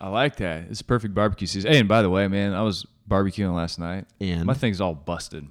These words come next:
Speaker 2: What happened?
Speaker 1: My grill, man.
Speaker 2: Why'd
Speaker 1: It's
Speaker 2: you,
Speaker 1: just,
Speaker 2: what'd you do?
Speaker 1: it's got hot spots, and I just think it's been over. I, I grill almost every day.
Speaker 2: You do?
Speaker 1: Yeah.
Speaker 2: Well, I was at
Speaker 1: So I need to get one of those convection grills that, like, moves the heat around. Too many hot spots.
Speaker 2: You know what you need to do? You need to call Famous Tate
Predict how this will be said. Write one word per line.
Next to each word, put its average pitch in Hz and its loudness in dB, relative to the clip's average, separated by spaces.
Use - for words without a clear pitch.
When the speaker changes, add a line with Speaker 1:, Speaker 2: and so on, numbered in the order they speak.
Speaker 2:
What 339 0
happened? 427 -2
Speaker 1:
My 120 -2
grill, 170 0
man. 160 -6
Speaker 2:
Why'd 117 0
Speaker 1:
It's 123 -6
Speaker 2:
you, 156 -4
Speaker 1:
just, - -12
Speaker 2:
what'd 120 -2
you 127 -4
do? 127 -4
Speaker 1:
it's 156 2
got 151 4
hot 143 0
spots, 147 0
and 98 -4
I 117 -6
just 113 -10
think 120 -6
it's 107 -12
been 104 -6
over. 101 -4
I, 127 -2
I 143 0
grill 120 -2
almost 101 -4
every 98 -6
day. 85 -12
Speaker 2:
You 127 4
do? 147 2
Speaker 1:
Yeah. 95 -4
Speaker 2:
Well, 139 -6
I 208 -4
was 233 -2
at 139 0
Speaker 1:
So 139 0
I 175 2
need 220 2
to 196 0
get 170 0
one 147 -2
of 131 0
those 110 -2
convection 104 -4
grills 90 -8
that, 90 -8
like, 85 -12
moves 101 -6
the 98 -10
heat 117 -8
around. 113 -6
Too 143 -10
many 135 -6
hot 98 -8
spots. 87 -6
Speaker 2:
You 143 2
know 214 2
what 233 -4
you 135 0
need 117 0
to 98 -2
do? 101 0
You 98 0
need 139 2
to - -6
call 131 2
Famous 107 -2
Tate 82 -6